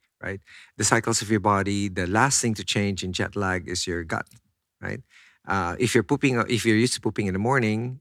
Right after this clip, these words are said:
and you're still pooping at night where you are, then you're not yet adjusted, right? So you listen to the cycles. I mean, you listen to the context of the health, where health is happening, right?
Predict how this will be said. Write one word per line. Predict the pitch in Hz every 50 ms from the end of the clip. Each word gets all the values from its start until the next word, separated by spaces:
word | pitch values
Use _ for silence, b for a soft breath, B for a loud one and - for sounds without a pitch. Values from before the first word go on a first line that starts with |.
| _ _ _
and | 110 107 101 101 95
you're | 95 92
still | - - 131 120
pooping | - 117 104 - 101 82
at | 76 78 -
night | 117 113 113 110 98 90
where | 98 98 92 92 87
you | 85
are, | 101 113 110 104 98 95 95
then | 101 98 92 92 90 87 - -
you're | 101 107 85 71 101 101
not | 90 95 90 - - -
yet | 73 71
adjusted, | 71 76 76 - - - - - - - - - - - _ _ -
right? | - - - B B B B B B B B
So | - - 131 123 123 - B B B B B -
you | - 139 139 147 143 139 127 - - _
listen | - 120 123 147 165 - - 151 127 104
to | - 120
the | 98 98
cycles. | - - 98 95 - 98 98
I | 107
mean, | 95 110 110 107 104
you | 107 110
listen | 107 120 - - 104 92
to | 101 90
the | - 90
context | - - 113 101 101 95 82 - 92 87 - - - -
of | 80 87 85
the | 82
health, | 87 - - 95 87 90 - - 98
where | 95 85
health | 87 - - 95 95 95 -
is | - - -
happening, | - 104 - - - 110 - - - -
right? | 98 90 95 110 B